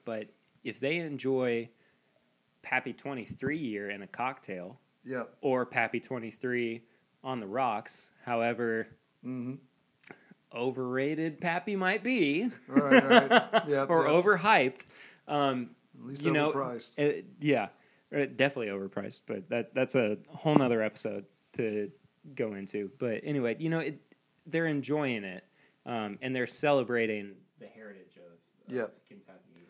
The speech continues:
Speaker 1: and the heritage of bourbon as well.
Speaker 2: Yep. I was actually going down one direction, but I wanted to add something right there. Um,
Speaker 1: <laughs>
Speaker 2: it's a great, great Booker No story, and, uh, uh, Perry has heard this same one 'cause, uh, you know,
Speaker 1: Oh, I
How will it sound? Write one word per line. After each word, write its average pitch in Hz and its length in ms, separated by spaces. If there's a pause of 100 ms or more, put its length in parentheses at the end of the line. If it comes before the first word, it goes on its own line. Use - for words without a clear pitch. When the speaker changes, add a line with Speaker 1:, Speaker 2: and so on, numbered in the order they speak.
Speaker 1:
and 98 80
the - 60
heritage 110 340
of - 140
bourbon 92 260 (100)
as - 100
well. - 220 (180)
Speaker 2:
Yep. 117 320
I 151 100
was 170 180
actually 165 320
going 170 240
down 156 300
one 170 160
direction, 139 380
but 131 120
I 139 40
wanted 151 380 (280)
to 123 120
add 147 280
something 127 240
right 175 280
there. 143 440 (440)
Um, 131 440
Speaker 1:
<laughs> - 40 (120)
Speaker 2:
it's 170 200
a 151 80
great, 175 540
great 165 400
Booker 170 260
No 151 220
story, 135 580 (160)
and, 135 380
uh, 123 240 (500)
uh, 113 280 (100)
Perry 160 260
has 147 120
heard 160 180
this 147 160
same 156 260
one 143 380 (460)
'cause, 131 260
uh, 123 240 (540)
you 143 120
know, 135 240
Speaker 1:
Oh, - 40
I 131 220